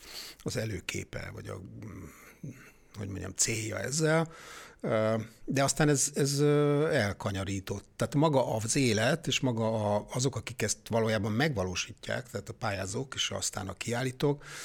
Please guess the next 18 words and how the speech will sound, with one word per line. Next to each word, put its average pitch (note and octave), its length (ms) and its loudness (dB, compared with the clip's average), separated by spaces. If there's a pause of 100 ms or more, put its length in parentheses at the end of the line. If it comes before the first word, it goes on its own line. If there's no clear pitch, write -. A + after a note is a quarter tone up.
(180)
ezt - 260 -2
elkanyarították A2 840 0
nagyon A#2 200 2
helyesen, C3+ 540 4
és - 160 2
még G#3+ 140 2
azt - 160 4
is E3 80 4
ki - 60 0
hozzá D3 200 6
kell C#3 140 0
tennem, B2+ 260 2
hogy B2+ 120 2
a A#2+ 40 4
nézők F#2+ 460 0
is. - 260 -6 (480)
Tehát, A2 360 2
ö, A#2 280 4